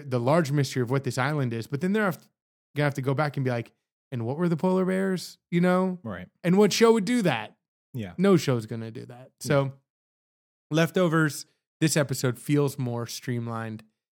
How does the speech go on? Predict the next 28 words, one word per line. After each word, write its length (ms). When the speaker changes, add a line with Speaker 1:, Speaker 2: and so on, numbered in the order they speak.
Speaker 1:
And 100
in 120
that 200
way, 140
I, 360
I 180
enjoyed 540
it 260
as 380
a, 400
as 160
a 140
throwback 1000
episode. 560
I'm 380
ready 300
to 100
get 260
back 380
to 420
the 100
Murphys. 640
Speaker 2:
Yeah, 220
I'm 200
kind 260
of 100
expecting 1120
next 760